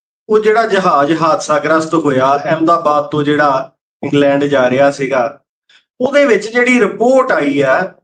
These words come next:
ਉਹ ਤੇ ਬੜਾ ਹੈਰਾਨ ਕਰਦੀ ਆ ਵੀ ਜਿਹੜਾ ਬਲੈਕ ਬਾਕਸ ਮਿਲਿਆ ਜਿਹਦੇ ਵਿੱਚ ਰਿਕਾਰਡਿੰਗ ਹੁੰਦੀ ਆ ਸਾਰੀ ਪਾਇਲਟਸ ਦੀ, ਸਾਰੀ ਗੱਲਬਾਤ, ਉਹਦੇ 'ਚ ਤੇ ਇਹ ਕਹਿ ਰਿਹਾ ਵੀ ਇਹ ਇੰਜਨ ਆਪ ਹੀ ਬੰਦ ਕਰ ਦਿੱਤਾ ਤੇ ਫਿਰ ਦੂਜਾ ਪਾਇਲਟ ਉਹਨੂੰ ਪੁੱਛ ਰਿਹਾ, "ਤੂੰ ਆਹ ਕਿਉਂ ਕੀਤਾ?"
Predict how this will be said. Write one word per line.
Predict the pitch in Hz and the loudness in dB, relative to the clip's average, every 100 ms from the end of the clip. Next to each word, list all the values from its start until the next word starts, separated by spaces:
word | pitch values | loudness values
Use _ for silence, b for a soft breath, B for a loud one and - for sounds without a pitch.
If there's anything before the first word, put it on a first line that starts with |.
| - | -10
ਉਹ | 269 | -2
ਤੇ | 285 | -2
ਬੜਾ | 254 247 | 0 0
ਹੈਰਾਨ | 208 170 165 208 | 0 0 -2 -2
ਕਰਦੀ | 214 202 226 220 | -4 -2 -2 -2
ਆ | 208 - _ b b - | -2 -6 _ b b -6
ਵੀ | |
ਜਿਹੜਾ | 214 196 214 226 226 | -4 0 0 2 0
ਬਲੈਕ | - 156 170 170 | -2 0 0 -2
ਬਾਕਸ | 202 220 - | -2 -2 0
ਮਿਲਿਆ | 190 151 156 165 | 0 2 2 0
ਜਿਹਦੇ | 175 170 190 | 0 0 2
ਵਿੱਚ | 185 175 | 0 2
ਰਿਕਾਰਡਿੰਗ | 165 160 - 147 180 214 | 2 2 0 0 0 0
ਹੁੰਦੀ | 180 160 160 | 0 2 2
ਆ | 156 | 2
ਸਾਰੀ | 151 151 160 170 | 0 0 2 2
ਪਾਇਲਟਸ | 151 143 147 143 - | 0 0 -2 -4 -2
ਦੀ, | 160 | -2
ਸਾਰੀ | 160 156 160 | 0 0 2
ਗੱਲਬਾਤ, | 143 131 131 147 131 - b b b b - | 2 -2 0 0 0 -6 b b b b -4
ਉਹਦੇ | 247 285 | 0 0
'ਚ | 285 - | -2 -4
ਤੇ | 254 | 0
ਇਹ | 240 269 | 0 0
ਕਹਿ | 247 247 | 0 2
ਰਿਹਾ | 247 | 0
ਵੀ | 247 247 | 0 2
ਇਹ | 240 | 2
ਇੰਜਨ | 233 190 185 202 | 2 2 2 2
ਆਪ | 180 175 180 | 0 0 -2
ਹੀ | 247 | -2
ਬੰਦ | 226 220 | 0 0
ਕਰ | 226 202 | -2 -2
ਦਿੱਤਾ | 202 214 208 | -2 0 -2
ਤੇ | |
ਫਿਰ | 196 190 | 0 0
ਦੂਜਾ | 165 175 196 | 0 0 0
ਪਾਇਲਟ | 190 190 190 | 2 0 2
ਉਹਨੂੰ | 190 185 | 0 0
ਪੁੱਛ | 180 165 | -2 0
ਰਿਹਾ, | 190 | 0
"ਤੂੰ | 190 165 | 0 0
ਆਹ | 156 190 | 0 0
ਕਿਉਂ | 202 | -2
ਕੀਤਾ?" | 190 185 175 185 | -4 -4 -6 -8